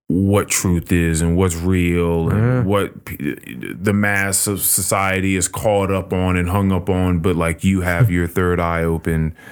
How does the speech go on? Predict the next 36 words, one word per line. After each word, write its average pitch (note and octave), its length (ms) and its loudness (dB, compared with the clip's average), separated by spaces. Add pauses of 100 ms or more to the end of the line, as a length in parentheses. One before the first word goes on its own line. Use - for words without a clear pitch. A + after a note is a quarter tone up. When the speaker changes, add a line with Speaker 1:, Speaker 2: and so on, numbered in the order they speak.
(140)
Speaker 1:
and, E2 460 0 (480)
you G#2+ 160 2
know, G2+ 120 0
you're G#2 240 0
intaking G2 460 0
all F#2+ 140 0
this F2 160 0
data F#2+ 340 0
and F2+ 380 0
you're, F2+ 480 2
Speaker 2:
Yeah. F#2+ 400 2
Speaker 1:
you're G#2 340 0
elevating, G2 720 0
you're F#2+ 180 2
ascending G2 600 0
somehow. F#2+ 420 0 (240)
But, C3 120 2
like, A#2+ 220 -2
you're B2 140 0
not B2+ 180 0
a A2 60 2
good G#2+ 160 0
spokesperson A2 680 0
for A#2 220 0
it G#2+ 60 -2
'cause, G2 120 0
like, F#2 200 0 (960)
like, A2+ 180 2
Speaker 2:
Yeah. A#2+ 120 2
Speaker 1:
your, A2+ 260 -2
your A2 180 2
life A2 640 -2 (440)
doesn't G#2 360 2
look G#2 200 0
like F#2+ 300 -2
anything F#2+ 840 0